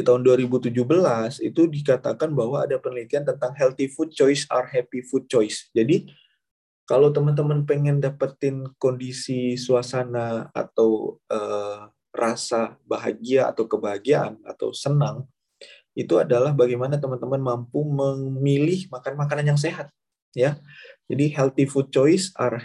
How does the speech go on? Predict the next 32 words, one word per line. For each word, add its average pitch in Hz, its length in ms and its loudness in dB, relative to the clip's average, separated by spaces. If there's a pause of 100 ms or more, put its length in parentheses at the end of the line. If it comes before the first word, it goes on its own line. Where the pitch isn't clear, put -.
(140)
happy 131 320 0
food - 320 -4
choice. 104 320 -4
Kemudian 190 320 0
ada 180 140 0
juga 175 400 2 (560)
penelitian 156 480 0
tentang, 147 560 -2 (240)
eh, 135 560 -6
dia 156 160 6
tanya 160 320 2
nih, 120 320 -2
apakah 156 480 -2 (320)
will, 151 400 4 (560)
will 170 320 6
healthy, 156 720 0
healthy 143 400 2 (160)
eating 143 240 -6
make 131 240 -4
you 127 160 2
happier? 127 560 0 (160)
Nah, 98 400 -10
apakah 151 320 2
makan 143 320 2
makanan 131 320 -2
sehat 131 240 0
akan 135 320 -2
membuat 127 240 0
kamu 127 320 -8 (480)
jauh 131 320 0
lebih 127 320 2
bahagia? 120 560 -4